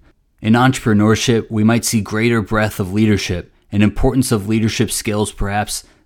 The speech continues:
than in just management roles. Additionally, in a separate study, E Q was found to be directly responsible for between twenty-seven to forty-five percent of job success, while I Q was found to predict, on average, only six percent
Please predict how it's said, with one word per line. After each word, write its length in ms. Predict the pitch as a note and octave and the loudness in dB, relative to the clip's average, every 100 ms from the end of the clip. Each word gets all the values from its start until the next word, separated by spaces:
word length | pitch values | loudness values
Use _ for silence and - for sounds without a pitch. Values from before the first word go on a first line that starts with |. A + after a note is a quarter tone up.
| _ _ - | _ _ -2
than 180 | G#2+ | 4
in 140 | G#2 F#2+ | 4 4
just 420 | A2+ G#2+ - - | 0 -2 -2 -2
management 540 | G#2 G#2+ G2+ - F#2+ | 0 0 0 -4 -8
roles. 520 | - F2+ E2 E2 - - _ _ _ _ _ _ | -6 -6 -6 -8 -12 -18 _ _ _ _ _ _
Additionally, 720 | - G2 B2+ - B2 B2 A#2+ A#2+ | -8 2 2 4 4 4 4 2
in 80 | A2+ | 2
a 60 | |
separate 400 | - B2+ A#2 A#2+ | 2 0 0 -4
study, 340 | - B2 A2 A2+ | -4 -4 -2 0
E 260 | G#2+ A2+ | 0 -2
Q 220 | G#2 B2 A#2 | -2 -2 0
was 140 | G2+ | -2
found 260 | - A2 G#2+ | -2 -2 -2
to 80 | G2+ | -2
be 120 | A2 | -2
directly 640 | A2 G2 G2 A2+ - A#2 | -2 -4 -4 -6 -4 -2
responsible 920 | A2 - - G2+ G#2 G2+ G#2+ G#2+ F#2+ - _ | -2 -4 -4 -4 -4 -4 -2 -2 -4 -12 _
for 160 | - A2+ | -8 -4
between 360 | G2 - G#2+ G#2 | -2 2 2 4
twenty-seven 720 | - B2 B2+ - A#2 A2+ A2+ | 2 4 4 2 -2 0 0
to 60 | |
forty-five 600 | G2 G#2+ A2 G#2 A2+ G#2+ | 0 -2 -2 -2 -2 -4
percent 460 | - F#2+ - G#2+ - - _ - | -4 -6 -2 -2 -4 -10 _ -10
of 140 | G2 | -6
job 280 | A#2+ G#2+ A2 | -2 0 0
success, 640 | - F#2+ - G2+ G2+ - - _ _ | -2 -6 -4 -4 -6 -8 -14 _ _
while 200 | - G#2 | -4 -2
I 200 | F2+ A#2 | 2 0
Q 240 | A2+ - G#2+ | 0 -2 0
was 140 | G2+ | -2
found 280 | - A2 G#2+ | -2 -2 -2
to 100 | G#2+ | -2
predict, 500 | - F#2+ G#2 G#2 - - _ | -4 -2 -2 -4 -8 -20 _
on 180 | G#2 G#2 | -2 0
average, 420 | G#2 G#2 G#2+ G2 | 0 0 0 2
only 220 | G#2 G#2 | 2 0
six 280 | - F#2 - | 0 -4 -4
percent 520 | - G2 - G2+ - | -6 -6 -4 -6 -6